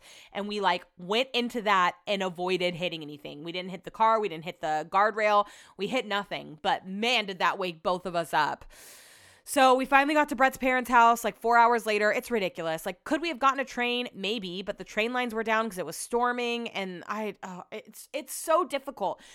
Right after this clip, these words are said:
Pre-covid, there were more flight options, but now it's like we either have to have a layover or we could fly direct, but we have to go into Heathrow, and then we have to drive all that way. So we get to Brett's parents' house, and, um, they got a curry, and so we ate that, and then I took a shower, and normally we, like, stay up and chat, but I was like,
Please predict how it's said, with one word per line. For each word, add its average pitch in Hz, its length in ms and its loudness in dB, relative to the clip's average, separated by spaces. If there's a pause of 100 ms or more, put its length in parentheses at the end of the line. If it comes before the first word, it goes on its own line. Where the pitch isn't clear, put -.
(140)
Pre-covid, 339 680 2
there 285 100 2
were 269 140 4
more 247 240 2
flight 233 320 -2
options, 165 500 -2
but 196 160 -10
now 233 280 0
it's 226 140 -6
like 180 220 -4
we 202 80 -12
either 214 300 -6
have 202 160 0
to - 80 -12
have 185 160 -2
a 170 40 -2
layover 294 800 4
or 214 160 0
we 214 100 -6
could 185 180 -14
fly 214 200 2
direct, 196 320 0
but 147 120 -8
we 160 80 -10
have 175 220 -4
to - 60 -16
go 190 100 -4
into 175 120 -8
Heathrow, 175 360 -4
and 160 100 -4
then 156 60 -8
we 151 80 -8
have 143 120 -12
to 170 80 -18
drive 151 260 -4
all 151 120 -8
that 139 160 -8
way. 139 260 -8 (480)
So - 100 -8
we 247 60 -2
get 277 80 -4
to 294 80 -4
Brett's 285 220 2
parents' 277 320 0
house, 247 440 6
and, 208 380 -2
um, 190 540 -2 (600)
they 214 80 -2
got 208 160 4
a 220 60 2
curry, 226 580 0
and 196 160 -8
so 214 60 -6
we 196 140 -8
ate 226 240 -4
that, 208 360 4
and 196 140 -4
then 180 240 -2
I 190 100 -6
took 294 180 -10
a 330 60 -8
shower, 233 540 4
and 202 200 -2
normally 269 420 -2
we, 370 80 -6
like, 302 180 -2
stay 226 180 0
up 233 140 0
and 214 100 -6
chat, 196 300 2
but 190 100 -4
I 196 60 2
was 190 80 -6
like, 190 120 -8